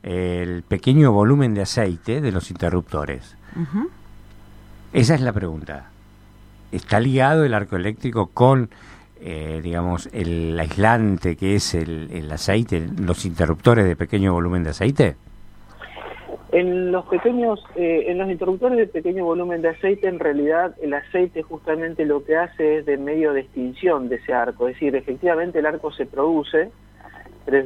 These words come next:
Speaker 3: pero se produce en un ambiente que está de alguna manera controlado y diseñado para que ese arco se disipe. Eh, no se lo puede ver porque está encapsulado,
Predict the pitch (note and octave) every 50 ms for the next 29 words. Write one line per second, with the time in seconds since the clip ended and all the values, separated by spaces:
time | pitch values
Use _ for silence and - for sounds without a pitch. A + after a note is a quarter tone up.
0 | - - - C#3+ C3+ C3+ - D3+ C3 C3 D3 D#3+ F3 F#3 - G3+ F#3 E3+ E3 D#3
1 | D#3 D3 C#3+ C#3+ D#3 E3+ F3 E3+ - D#3 - C#3+ C3+ - - D#3 D3+ D3 C#3+ C#3+
2 | C#3+ D3 D3 C#3 C#3 C3+ C3+ C#3+ C#3+ C#3+ C#3 C3+ - C#3 C3 B2+ B2 - - C#3+
3 | D3 E3 E3 D#3+ E3 D#3+ D#3+ D#3+ D3+ - - C3 C3 B2+ B2+ B2+ - - - C3+
4 | C#3 D3+ D#3+ D#3+ D#3 D#3 D#3 D#3 C#3+ - - C3 B2 B2+ B2 - C3 C3 - -
5 | C#3+ C3+ C#3 D3 C#3 - C#3+ C3+ - - C3 B2 B2+ B2+ - - - A#2 - -
6 | - G#2 G#2 - - - - - - - - - - - - - - - - -
7 | - - C3 B2+ B2+ C3 B2+ B2+ C3 B2+ B2+ B2+ B2 B2 B2 B2 A#2+ A#2+ B2 -
8 | - C#3 C#3+ D3+ D#3 D#3 - E3 C#3+ C#3+ C#3 - D#3 D#3 D#3 D3+ D#3 E3 E3+ F3
9 | F#3 - - _ _ _ - C3 B2+ A#2+ - B2+ A#2+ - - C#3 C3+ C3+ C3 B2+
10 | B2+ B2+ B2 A2+ A#2+ A#2+ A#2+ - - D3 D#3+ F3 D#3+ D3+ D#3+ F3+ G#3+ A#3+